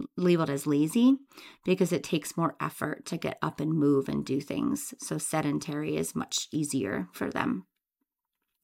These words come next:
So in keeping with our, with our goals, our play themes invite them to feel a different way than they feel all the time. And they get to experiment with feeling powerful, brave, helpful, and strong.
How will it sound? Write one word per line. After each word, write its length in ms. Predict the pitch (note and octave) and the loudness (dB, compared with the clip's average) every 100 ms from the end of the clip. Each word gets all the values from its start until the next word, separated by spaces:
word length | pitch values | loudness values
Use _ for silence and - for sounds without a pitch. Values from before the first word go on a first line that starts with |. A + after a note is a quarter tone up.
| _ - - - - _ | _ -20 -20 -20 -20 _
So 340 | - - F#3 E3+ | -2 6 8 8
in 200 | G3 G3 | 4 2
keeping 400 | - G3+ F3 F#3 | 2 0 4 4
with 180 | F3+ F3+ | 4 4
our, 420 | E3+ E3+ F#3 G3 | 4 6 4 4
with 180 | G#3 G3+ | 4 6
our 160 | E3+ F3+ | 6 4
goals, 580 | D#3 D3+ E3 D#4 F4+ | 2 2 6 6 6
our 220 | - F3+ E3+ | 6 4 2
play 320 | - F3 F3+ | 0 2 2
themes 540 | F3+ F#3+ G3+ A3 A#3 - | 4 2 4 4 2 0
invite 400 | F#3 F#3+ F3 F3 | 2 4 4 2
them 160 | F3+ F3+ | 2 -2
to 80 | F#3 | -2
feel 400 | - F#3 F3 E3+ _ _ - | 2 4 4 -2 _ _ 0
a 80 | G3 | 0
different 420 | F3 F#3+ F#3+ F3+ | 4 4 4 2
way 260 | C3+ - F3 _ _ - | 2 0 -4 _ _ 0
than 160 | F3+ | 4
they 120 | E3 E3 | 4 4
feel 500 | - D3 D3 - _ _ - | 2 0 2 -2 _ _ -6
all 140 | C#3+ C#3+ | -2 -2
the 80 | |
time. 320 | D3+ - - F3+ - - - - - | -2 -4 -6 -8 -12 -16 -16 -18 -2
And 160 | F3 E3+ | 2 4
they 100 | D#3+ | 4
get 180 | E3+ - | 0 0
to 100 | E3 | -2
experiment 640 | - - A#3+ G3+ D#3+ D3 | -2 0 2 4 2 2
with 140 | F3 | -2
feeling 320 | - D3+ D3 | -2 -2 -2
powerful, 760 | - - G3+ G3+ - G3+ G3+ G3+ | -4 2 4 4 4 4 4 0
brave, 600 | - F3+ F3+ F3+ F3 - _ _ | 0 4 6 4 2 -4 _ _
helpful, 720 | - F3+ F3+ F#3 F3 F3+ F3+ - | -2 -2 0 0 2 2 -2 -2
and 140 | E3+ | -2
strong. 500 | - - D3 C#3+ D#3 | 0 0 0 0 -2